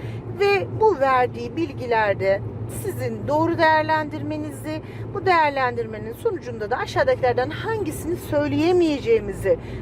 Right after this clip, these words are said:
bize sormuş. Yirmi dördüncü sorudayız. Yirmi dördüncü sorumuzun doğru cevabı E şıkkı. Zaten paragrafta nesnelliğin nesi dahi geçmemekte. Okuduğunuz zaman,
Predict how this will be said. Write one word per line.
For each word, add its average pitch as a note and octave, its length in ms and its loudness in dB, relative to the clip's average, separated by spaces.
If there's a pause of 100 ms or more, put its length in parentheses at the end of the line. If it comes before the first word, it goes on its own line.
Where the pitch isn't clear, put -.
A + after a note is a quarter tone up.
(140)
bize A3 240 0
sormuş. D4+ 720 0 (300)
Yirmi D#4 260 -4
dördüncü A3 440 2
sorudayız. D#4+ 680 -4 (420)
Yirmi G#4 280 4
dördüncü G#3 460 0
sorumuzun B3+ 600 -6
doğru D#4+ 220 -2
cevabı G#3+ 440 2
E G#4+ 220 0
şıkkı. - 500 -4 (680)
Zaten E4+ 400 2 (160)
paragrafta A#3 720 0
nesnelliğin D#4+ 1120 -4
nesi F4+ 440 0
dahi A3+ 520 2 (400)
geçmemekte. A3 800 0
Okuduğunuz C#4+ 680 0
zaman, G#3 520 2